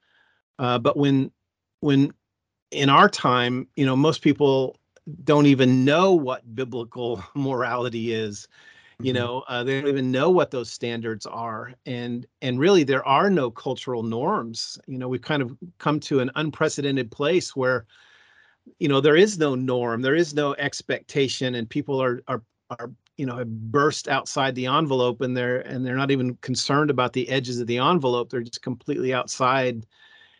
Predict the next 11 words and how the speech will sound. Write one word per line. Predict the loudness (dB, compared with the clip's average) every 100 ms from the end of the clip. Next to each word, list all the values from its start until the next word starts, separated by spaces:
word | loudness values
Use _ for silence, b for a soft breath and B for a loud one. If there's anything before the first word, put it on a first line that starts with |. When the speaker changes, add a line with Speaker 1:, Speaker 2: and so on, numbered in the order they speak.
| b
Speaker 1:
in, | 0 2 2
i-, | -2 -8 -8 2
really | 6 6 6 2
in, | 0 0 -2
in | -2 0
unprecedented | 0 2 2 2 -2
ways | 2 2 0
for, | 2 4 4 0 _
for, | -4 0 0 0 -4
uh, | -6 -4
Americans, | 0 4 6 6 4 -2